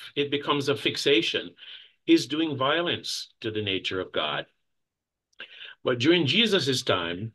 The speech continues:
patriarchy was the prevailing mindset. And so he had to address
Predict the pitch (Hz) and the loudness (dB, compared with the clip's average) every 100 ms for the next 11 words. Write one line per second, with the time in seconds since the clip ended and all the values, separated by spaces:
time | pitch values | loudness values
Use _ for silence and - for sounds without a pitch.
0 | _ - 180 214 143 113 107 110 104 107 | _ -4 -2 0 2 2 2 0 2 2
1 | 104 107 131 110 110 107 107 131 147 123 | 0 -4 -4 0 0 0 -2 -2 -4 -4
2 | - - - 107 123 120 131 147 139 170 | -4 -6 -10 -6 -4 -4 -4 -2 -2 -2
3 | 170 - 110 107 117 117 107 - | -2 -2 0 2 2 2 2 -2